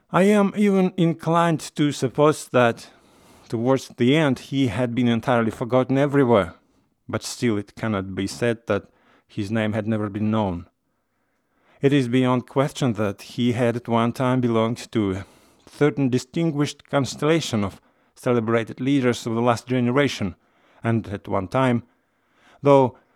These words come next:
only for the briefest moment, his name was pronounced by many hasty persons of that day almost as though it were on a level with the names of Chadaev or Belinsky or Granovsky and of Herzen,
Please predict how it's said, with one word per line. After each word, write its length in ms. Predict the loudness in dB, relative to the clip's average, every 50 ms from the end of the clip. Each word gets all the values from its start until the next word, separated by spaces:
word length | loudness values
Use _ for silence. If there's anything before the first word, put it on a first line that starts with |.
| _ _ 2
only 200 | 4 4 4 4
for 240 | 0 -2 -2 0 0
the 80 | 0
briefest 500 | -2 0 -2 -2 -2 -2 -6 -10 -8 -4
moment, 520 | 0 2 4 4 4 2 0 -2 -6 -8 -14 _ _ _ _ _ _ -20 -10
his 240 | -4 -2 -2 0 2
name 280 | 2 2 4 4 4 4
was 260 | 4 2 2 0 -2
pronounced 580 | -10 -6 -2 0 2 4 4 2 0 -2 -2
by 140 | 0 2 2
many 400 | 4 2 2 2 0 0 -2 -2 -6 _ -6
hasty 320 | -6 -6 -6 -6 -8 -8
persons 520 | -4 -2 -2 -2 -2 -4 -8 -8 -6 -8
of 120 | -10 -6 -2
that 200 | -2 -2 -2 -2
day 240 | 0 0 0 2 0
almost 420 | 0 0 0 -2 -4 -6 -4 -4
as 100 | -4 -4 0
though 340 | 2 4 4 4 2 -2 -8 _ _ _ _ _ _ _ _ _ -12
it 200 | -12 -10 -8 -4
were 180 | -4 -2 0 0
on 120 | 0 0
a 80 | 0 2
level 360 | 2 2 4 2 2 4 2
with 160 | 0 0 0
the 120 | 0 0
names 400 | 0 2 2 0 0 -2 -2 -2
of 280 | -2 -2 -2 -4 -10 -20 _ _
Chadaev 800 | -4 -2 0 0 0 2 4 4 4 4 2 0 -4 -12 -12 -8
or 160 | -6 -6 -6
Belinsky 800 | -4 0 0 2 2 2 0 0 -2 -2 -4 -8 -4 -2 0
or 160 | 0 0 -2 -4 _ _ _ _ _ _ _ _ _ -6
Granovsky 920 | 0 2 2 4 4 4 2 2 0 -2 -6 -18 -10 -4 -4 -4 -4 -4 _ _ _ _ _ _ _ _ _ -8
and 140 | -4 -4 -4
of 80 | -2
Herzen, 600 | 2 2 4 4 2 0 -2 -2 -2 -2 -2 -6